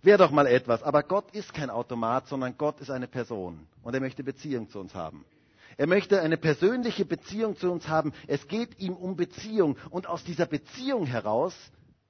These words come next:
wächst die richtige Erwartung. Und das ist eigentlich das, wie Gott das möchte. Du darfst Gott kennenlernen und aus diesem Kennenlernen kommt die richtige Erwartung an ihn. Gott ist ein guter Gott und er hat das Beste mit unserem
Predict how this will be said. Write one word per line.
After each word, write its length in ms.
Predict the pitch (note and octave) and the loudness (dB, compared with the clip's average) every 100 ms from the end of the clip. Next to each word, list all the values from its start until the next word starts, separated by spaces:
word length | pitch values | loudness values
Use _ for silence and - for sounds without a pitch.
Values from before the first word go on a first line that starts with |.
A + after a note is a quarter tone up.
| _ - | _ -2
wächst 380 | D3 - - | -2 -2 -10
die 80 | C#3 | -8
richtige 460 | B2+ D3 - C3+ A#2 | -6 -6 -8 -10 -8
Erwartung. 600 | A#2 G#2 G2+ - D#2+ D2+ _ _ _ _ _ _ - - | -6 -6 -8 -14 -16 -20 _ _ _ _ _ _ -20 -10
Und 100 | C#3 | 0
das 120 | F#3+ | 2
ist 60 | G3+ | 4
eigentlich 260 | F3+ F3 - | 2 2 0
das, 240 | D#3+ D#3+ | 0 -2
wie 60 | D#3+ | -4
Gott 200 | E3 E3+ | -2 -2
das 160 | D#3 | -4
möchte. 440 | D#3+ D#3+ - A2+ G2+ - - | -2 -2 -2 -4 -4 -10 -6
Du 80 | |
darfst 420 | D3+ E3+ F#3+ - - | -2 0 -2 -4 -6
Gott 220 | E3 - | -6 -6
kennenlernen 880 | D3 G3+ G#3 C3+ G#2+ G2+ C3 F3 E3+ - | -6 -4 -2 -4 -2 -4 -6 -10 -12 -18
und 140 | - D#3+ | -2 -2
aus 80 | D#3+ | 0
diesem 300 | E3+ D#3+ - | -6 -6 -4
Kennenlernen 680 | G#3 G#3+ F3+ C#3 C3+ D3+ - - | -4 -2 0 2 2 0 -6 -8
kommt 300 | D#3+ E3+ D#3 | -2 -2 -2
die 40 | |
richtige 480 | C3+ E3+ - F3 D#3+ | -2 -2 -2 -6 -4
Erwartung 560 | B2+ A#2+ A#2+ B2+ B2 B2+ | -2 0 -2 -4 -10 -8
an 240 | B2 A#2 | -8 -8
ihn. 260 | A2+ G2+ F#2+ - - | -8 -8 -10 -14 0
Gott 260 | G3+ G#3+ G#3+ | 2 2 -2
ist 240 | F#3 - | -8 -6
ein 200 | C3+ A#2 | -6 -6
guter 380 | - A3 - G3 | -8 -10 0 -2
Gott 340 | F#3+ D#3 D#3+ - | 2 -2 -2 -6
und 100 | B2+ | -8
er 100 | A#2+ | -8
hat 140 | A#2+ | -8
das 140 | A2 | -10
Beste 580 | - C#3+ D#3 _ D3 D3 _ | -4 -6 -6 _ -6 -6 _
mit 180 | G2+ - | -14 -8
unserem 420 | B2 B2+ A#2+ | -6 -4 -4